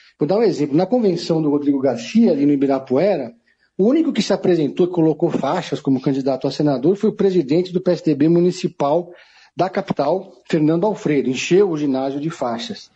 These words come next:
Agora, eh, e o outro tucano que se diz aí candidato também, que se apresenta como candidato também, que é o José Aníbal. Por outro lado,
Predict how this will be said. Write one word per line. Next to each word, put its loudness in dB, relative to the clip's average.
Agora, 0
eh, 2
e 6
o 4
outro 0
tucano 0
que -10
se -2
diz 2
aí 2
candidato -2
também, -2
que -6
se -4
apresenta 0
como 0
candidato -2
também, 2
que -4
é 2
o 0
José 2
Aníbal. 0
Por 2
outro 2
lado, -2